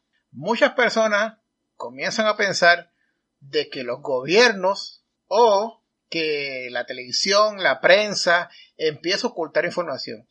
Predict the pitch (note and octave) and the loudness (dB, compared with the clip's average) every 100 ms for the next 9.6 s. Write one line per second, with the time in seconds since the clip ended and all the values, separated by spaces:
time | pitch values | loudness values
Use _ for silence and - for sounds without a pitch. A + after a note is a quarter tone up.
0 | _ _ - D#3 G3 G#3+ B3 B3 A#3+ A#3+ | _ _ -10 -4 -4 -2 -4 -4 -4 -2
1 | A#3 F#3+ F3 E3+ - G3 - G#3+ G#3 A3+ | -4 -4 -4 -4 -6 -8 -2 0 2 0
2 | - - D3+ - _ _ C#3 - E3+ A3 | -4 -4 -4 -8 _ _ -12 -10 0 2
3 | G#3 F#3+ G3+ G3+ F3 F3 G3 F3 D3+ E3+ | 4 6 6 4 4 6 6 4 -2 -6
4 | E3 - C3+ C#3 E3+ F#3+ - E3+ F3 F#3+ | -6 -6 -4 -4 -6 -4 -2 0 2 2
5 | F3+ E3+ D3 - _ - D3+ D#3 F3 F#3 | 0 -6 -8 -12 _ -10 -8 -6 -4 -4
6 | F3+ E3+ D3+ D3+ C#3 C#3+ D3 E3+ E3 F3 | -2 -2 -2 -4 -8 -6 -4 -2 0 -2
7 | E3+ G#2+ - - - _ C3 - E3 - | -2 -10 -14 -20 -20 _ -16 -6 -6 -2
8 | F3 D#3 G3 G3 - C3+ C3 B2 D3 D#3 | -4 -2 -2 -2 -4 -8 -10 -16 -14 -6
9 | F3+ F3+ G3 F3+ E3 E3 | -4 -2 0 2 0 -2